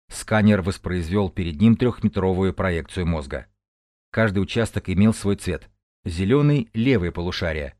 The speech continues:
желтый — правое, серый — мозжечок, белый — промежуточный мозг и так далее.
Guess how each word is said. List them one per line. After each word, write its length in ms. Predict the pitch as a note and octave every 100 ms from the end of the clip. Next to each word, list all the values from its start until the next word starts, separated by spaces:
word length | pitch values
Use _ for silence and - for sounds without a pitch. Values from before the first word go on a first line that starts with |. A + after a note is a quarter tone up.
| -
желтый — 460 | D#2 G#2 A#2 C3
правое, 500 | B2 F2 D2+ D2+ C2 _ _ _
серый — 480 | - - G2+ A2+ A2
мозжечок, 680 | G2+ A2 F2+ G#2 F#2+ - - _ _ -
белый — 480 | F2 C#3 D3 A#2+ - -
промежуточный 640 | D3+ C#3+ G2 G2 F2+ D#2
мозг 340 | D#2+ A2+ - -
и 80 | A#2
так 240 | - G2+
далее. 380 | E2 D#2 D2 C2+